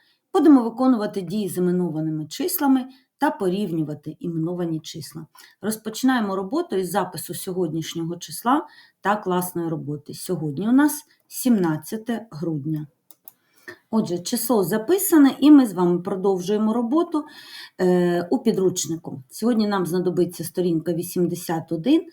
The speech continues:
та вісімдесят два. Відкрийте, будь ласка, потрібні сторінки. І розпочнемо ми з вами роботу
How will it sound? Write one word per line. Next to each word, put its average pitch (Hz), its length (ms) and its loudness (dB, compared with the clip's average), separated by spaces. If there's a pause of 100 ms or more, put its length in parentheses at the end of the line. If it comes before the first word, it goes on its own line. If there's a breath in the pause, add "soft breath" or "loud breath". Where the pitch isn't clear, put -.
(300 loud breath)
та 220 220 4
вісімдесят 175 760 0 (140)
два. 156 440 -4
Відкрийте, 180 480 -2
будь 175 180 -4
ласка, - 340 2
потрібні 180 500 0
сторінки. 156 720 0 (540 loud breath)
І 330 120 6
розпочнемо 190 800 0
ми 175 80 0
з 147 80 -10
вами 190 320 0
роботу 294 520 2